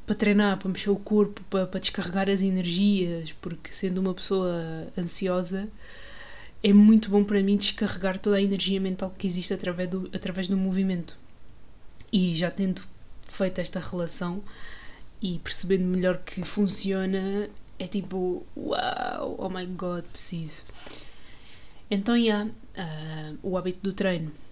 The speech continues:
Tenho o hábito de guardar dinheiro. Tá assim um bocadinho complicado, porque mesmo que eu guarde, eu dou por mim a, a ter gastos super desnecessários, dos quais me arrependo logo a seguir,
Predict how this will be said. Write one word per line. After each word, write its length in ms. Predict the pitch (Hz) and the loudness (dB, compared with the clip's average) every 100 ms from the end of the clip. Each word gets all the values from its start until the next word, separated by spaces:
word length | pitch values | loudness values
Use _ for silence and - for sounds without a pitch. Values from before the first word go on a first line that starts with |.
| - | -10
Tenho 580 | - 269 262 247 254 247 - | 0 4 10 10 8 2 2
o 140 | 214 | 4
hábito 320 | 196 190 - | 4 2 -2
de 80 | 190 | -4
guardar 420 | 185 196 196 190 | 0 2 2 0
dinheiro. 580 | 180 190 196 196 170 156 | 0 2 2 2 0 -4
Tá 140 | - 165 | -8 -6
assim 260 | - 185 | -4 -2
um 60 | 175 | -4
bocadinho 1400 | - - - 175 180 185 185 - - - 254 262 262 220 | -6 -14 -8 -2 2 2 0 -6 -16 -8 6 10 10 8
complicado, 720 | - 196 185 180 180 185 185 - - | 6 -2 0 -4 -2 -4 -6 -14 -6
porque 680 | 185 - - - 185 180 185 | -6 -6 -6 -2 0 0 4
mesmo 320 | 208 208 220 | 6 8 6
que 120 | 214 | 6
eu 100 | 202 | 2
guarde, 720 | 180 180 180 190 196 196 220 - | 4 2 2 0 -2 -2 -2 -2
eu 100 | 208 | 0
dou 140 | 202 | 0
por 180 | 202 202 | -2 -2
mim 240 | 196 196 190 185 175 | 0 0 -2 -2 -4
a, 80 | 190 | -4
a 20 | |
ter 240 | 180 196 185 | -4 -2 -2
gastos 560 | 185 180 - - 180 - - | -2 -4 -6 -6 -8 -10 -14
super 440 | - - 240 226 190 | -10 0 0 2 -2
desnecessários, 1040 | - 196 180 - 190 - 170 170 220 - - - - - | -2 -2 -2 -4 -6 -6 -6 -6 -8 -10 -14 -14 -14 -10
dos 140 | 196 - | -6 0
quais 220 | 208 190 | 2 4
me 100 | 196 | 2
arrependo 420 | 190 - 202 196 | 2 2 2 4
logo 240 | 185 185 185 | 4 2 0
a 40 | |
seguir, 680 | 180 - 185 170 170 185 | -2 -4 -2 -2 -2 -2